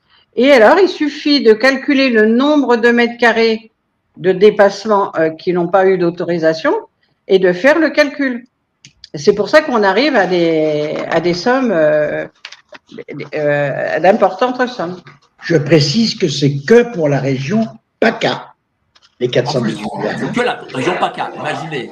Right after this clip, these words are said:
Speaker 3: tout le reste. Mais du
Speaker 1: Voilà.
Speaker 3: coup, euh, là, vous avez fait, euh, un vrai travail d'enquête, c'est-à-dire que vous allez, comme vous l'avez dit, vous avez cherché chaque métrage. Euh, c'est, c'est un travail de titan que vous avez fait.
Speaker 1: Ah,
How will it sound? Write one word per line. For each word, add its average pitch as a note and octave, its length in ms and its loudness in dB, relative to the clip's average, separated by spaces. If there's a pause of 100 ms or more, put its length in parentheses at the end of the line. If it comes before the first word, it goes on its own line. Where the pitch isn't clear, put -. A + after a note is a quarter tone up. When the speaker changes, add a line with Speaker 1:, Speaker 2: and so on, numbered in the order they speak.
(140)
Speaker 3:
tout F3 100 -12
le E3+ 80 -4
reste. - 400 -12 (420)
Mais - 200 -10
du D3+ 100 -10
Speaker 1:
Voilà. D#3 180 -4
Speaker 3:
coup, C3 160 -6
euh, B2+ 240 -6 (180)
là, G3+ 180 -4
vous D#3 120 -16
avez D3 180 -8
fait, F3+ 300 -6
euh, B2+ 340 -6
un A#2+ 320 -10
vrai E3+ 340 -12
travail C#3+ 540 -14
d'enquête, G3 460 -10
c'est-à-dire B2+ 260 -20
que - 120 -12
vous D#3 300 -10
allez, C#3 200 -12
comme C3+ 1700 -14
vous B2+ 60 -20
l'avez B2+ 160 -12
dit, C3 100 -20
vous A#2+ 80 -16
avez G#2+ 180 -16
cherché D3 640 -18
chaque C3+ 260 -20 (280)
métrage. D3 720 -10 (680)
Euh, G#2+ 340 -6
c'est, - 200 -18
c'est - 180 -10
un C3 80 -6
travail D3 240 -6
de B2+ 60 -6
titan - 320 -6
que D#3 60 -14
vous B2+ 60 -10
avez G#2+ 160 -6
fait. G2 320 -14 (800)
Speaker 1:
Ah, A#3 220 2